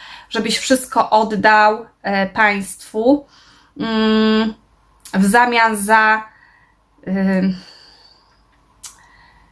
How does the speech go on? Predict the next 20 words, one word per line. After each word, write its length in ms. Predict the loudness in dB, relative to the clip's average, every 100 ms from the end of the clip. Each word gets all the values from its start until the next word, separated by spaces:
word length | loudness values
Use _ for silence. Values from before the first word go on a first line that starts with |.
| _ _ _ _
taką 280 | -2 -2 -2
jak 220 | -2 -2
gdyby 440 | -2 0 0 0 -2
wypłatę 1080 | 0 0 0 2 2 2 2 4 4 2 -2 _ _ _ _ _ -6
gwarantowaną, 1600 | -2 2 2 2 0 -2 -6 -4 0 2 2 0 0 0 -2 -4
oczywiście 420 | -6 -6 -8 -2
dla 120 | -2
tych, 140 | -2 -6
co 120 | -10
się 120 | -6
zaszczepią. 640 | -6 -4 -6 -4 -4 -4 -8 _ _ -10 -10 -10 _ _
<laughs> 540 | -4 -2 -2 -6 -6
Tak, 260 | -2 -2 -2
taki 320 | -4 -4 -2
teges, 600 | 0 0 2 0 -2 -8
e, 220 | -4 -2
szykują. 460 | -2 -4 -4 0 2
Mm, 1400 | 4 2 -2 _ _ _ _ _ _ _ -10 -4 -2 2
e, 360 | 2 4 2 4
no, 400 | 4 4 0